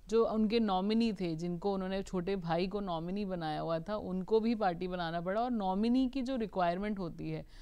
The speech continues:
वैसे काफ़ी बार ये डिस्प्यूट रहता है कि nominee is the owner of the property, but ये गलत है। नॉमिनी जो बनता है, नॉमिनी का काम होता है उस चीज़ को कलेक्ट करके जिनके भी हकदार हैं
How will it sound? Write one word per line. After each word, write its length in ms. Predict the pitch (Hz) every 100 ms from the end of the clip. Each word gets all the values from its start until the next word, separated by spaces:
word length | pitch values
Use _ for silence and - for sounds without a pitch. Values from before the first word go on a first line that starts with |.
| - -
वैसे 220 | 190 190 233
काफ़ी 400 | 214 190 - 240
बार 240 | 220 214
ये 140 | 214
डिस्प्यूट 480 | 214 202 - 214 208
रहता 220 | 202 185
है 160 | 196 202
कि 120 | 220
nominee 600 | 226 190 185 214 240 247
is 40 | 202
the 160 | 214
owner 340 | 208 180 180 185
of 160 | 175
the 100 | 175 170
property, 440 | 160 160 170 208
but 100 | 214
ये 80 | 208
गलत 380 | 190 175 170 165
है। 100 | 156 - - - -
नॉमिनी 520 | 202 208 226 247 269
जो 140 | 247 269
बनता 380 | 214 208 196
है, 180 | 233 254
नॉमिनी 460 | 240 202 208 226 254
का 120 | 254
काम 300 | 233 208 220
होता 240 | 226 214
है 60 | 240
उस 180 | 262 -
चीज़ 180 | 240 -
को 120 | 269
कलेक्ट 480 | 240 208 208 233 -
करके 400 | 196 175 240 254
जिनके 500 | 202 202 202 240 269
भी 120 | 277
हकदार 580 | 214 196 165 170 180 196
हैं 180 | 165